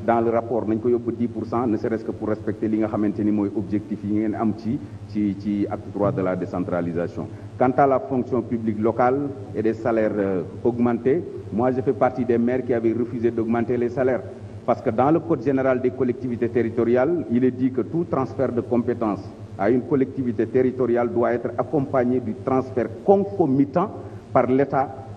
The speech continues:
de ressources et des moyens nécessaires à l'exercice de cette compétence. Alors, le président de la République ne peut pas se réveiller pour dire que j'ai augmenté les salaires, euh, des agents, alors que ñu ñëw, ñun ñu ne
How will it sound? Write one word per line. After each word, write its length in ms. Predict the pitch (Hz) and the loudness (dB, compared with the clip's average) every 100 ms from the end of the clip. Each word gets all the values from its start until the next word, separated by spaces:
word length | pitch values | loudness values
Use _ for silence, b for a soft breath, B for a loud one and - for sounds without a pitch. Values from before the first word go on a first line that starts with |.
| 98 | 4
de 80 | 120 | 4
ressources 460 | 139 139 131 - - | 4 0 -4 -6 -4
et 60 | 127 | 2
des 120 | 123 | 4
moyens 380 | 120 127 123 113 | 4 2 2 0
nécessaires 460 | 135 135 113 120 - B B | -2 -4 -2 -2 -4 B B
à 120 | 120 | 2
l'exercice 520 | 117 113 117 110 113 - | 2 2 0 -2 -4 -4
de 80 | |
cette 200 | 110 101 | -4 -2
compétence. 440 | - 98 95 80 - - - - - | -2 -2 -2 -6 -10 -14 -14 -14 0
Alors, 200 | 117 113 | 2 2
le 80 | 120 | 0
président 380 | 135 143 131 131 | 0 0 2 0
de 80 | 123 | 2
la 140 | 123 | 2
République 360 | 120 123 127 127 | 2 -2 -2 0
ne 100 | 113 | 0
peut 120 | 113 | 0
pas 160 | 123 | 0
se 80 | 117 | 0
réveiller 300 | 120 117 117 | 0 2 0
pour 180 | 117 113 | 0 -2
dire 180 | 113 110 | -2 0
que 100 | 110 | 0
j'ai 200 | 110 104 | 0 0
augmenté 480 | 170 143 143 143 143 | 0 0 0 0 0
les 140 | 123 117 | 0 0
salaires, 360 | 120 113 120 - B B 110 | 0 0 0 -4 B B 2
euh, 200 | 110 107 | 2 4
des 260 | 110 104 | 0 0
agents, 340 | 113 113 120 - B B - | 0 0 -2 -4 B B 0
alors 300 | 113 113 113 | 2 2 2
que 80 | 123 | 2
ñu 160 | 123 | 4
ñëw, 280 | 120 123 208 - | 4 2 0 0
ñun 120 | 117 113 | 0 2
ñu 80 | 117 | 0
ne 120 | 147 | -2